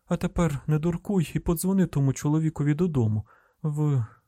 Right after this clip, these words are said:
дайте глянуть, канал номер дев'ять, штат Арканзас. Джек Кроуфорд ні за що мене туди не відпустить.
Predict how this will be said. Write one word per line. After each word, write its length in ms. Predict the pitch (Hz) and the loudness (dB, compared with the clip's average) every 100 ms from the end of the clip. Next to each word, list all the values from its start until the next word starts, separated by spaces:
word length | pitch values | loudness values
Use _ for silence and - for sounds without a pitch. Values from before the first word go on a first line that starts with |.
| - | -12
дайте 340 | 139 127 - | -8 -6 -4
глянуть, 480 | 123 131 131 127 - _ _ _ _ _ _ | -2 0 0 -2 -4 _ _ _ _ _ _
канал 440 | - 156 160 156 | -2 0 2 2
номер 340 | 147 147 156 156 | 2 2 0 0
дев'ять, 560 | 139 110 104 104 - - | 0 0 0 -6 -8 -12
штат 400 | - - 139 - | -8 -4 -2 -2
Арканзас. 800 | 139 - 151 135 110 92 - - _ _ _ _ _ _ 165 | -4 -2 -2 0 -2 -4 -6 -10 _ _ _ _ _ _ -4
Джек 260 | 156 165 | -2 -2
Кроуфорд 640 | - 190 175 - 117 - - | 0 0 0 0 -2 -2 -4
ні 100 | 165 | -2
за 140 | 165 | 0
що 200 | 180 - | -2 0
мене 180 | 151 113 | 2 2
туди 240 | 110 123 123 | 2 0 2
не 120 | 127 | 2
відпустить. 680 | 165 - 101 - - 92 | -2 -6 -8 -6 -8 -10